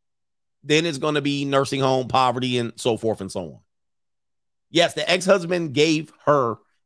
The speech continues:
access to his house while she qualified for senior living,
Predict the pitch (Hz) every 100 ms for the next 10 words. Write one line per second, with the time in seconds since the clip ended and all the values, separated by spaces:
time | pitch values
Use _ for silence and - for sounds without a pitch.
0 | - 160 - 170 147 - 165 143 202 240
1 | 151 117 64 - - _ _ _ _ _
2 | _ _ _ _ _ _ 143 156 165 190
3 | 160 180 165 156 151 143 - 156 143 131
4 | 147 120 107